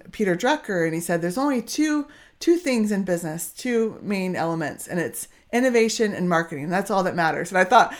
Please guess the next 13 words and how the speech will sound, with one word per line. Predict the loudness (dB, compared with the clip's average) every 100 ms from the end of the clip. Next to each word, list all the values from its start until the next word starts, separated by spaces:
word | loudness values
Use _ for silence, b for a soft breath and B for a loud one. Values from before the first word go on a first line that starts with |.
| B
"That's | 4 4 4
so | 4 4
cool," | 4 4 4
because | 2 2
I | 6 8
hadn't, | 8 6 2 2
I | 6
didn't | 6 4 -2 -4
get | -2
those | 0 0
three | 0 0
things | 2 0 0
from, | -4 -6 -6